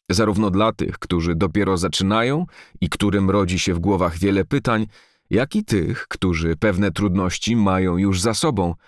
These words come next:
ale wciąż stoi przed nimi sporo nowych wyzwań. Przede wszystkim jest jednak dla osób, które jeszcze nie oparły swoich firm na rekomendacjach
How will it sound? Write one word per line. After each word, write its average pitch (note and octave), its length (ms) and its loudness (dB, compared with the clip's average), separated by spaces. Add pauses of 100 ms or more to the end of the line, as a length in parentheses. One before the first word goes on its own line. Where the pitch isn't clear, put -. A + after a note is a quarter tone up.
(200)
ale D#3 240 0
wciąż E3 580 -2
stoi G2+ 420 0
przed F2+ 280 -2
nimi F#2+ 440 0
sporo C3 460 0
nowych F2+ 360 0
wyzwań. D2+ 500 -2 (840)
Przede C#3 240 0
wszystkim G2 520 -2
jest F#2+ 240 0
jednak F#2+ 360 0
dla G#2 180 0
osób, D#3 520 -2
które F#2+ 520 2
jeszcze G2 400 0
nie G2+ 160 2
oparły F#2 440 0
swoich F2 400 -2
firm G2 320 0
na F#2+ 220 2
rekomendacjach C3+ 960 -2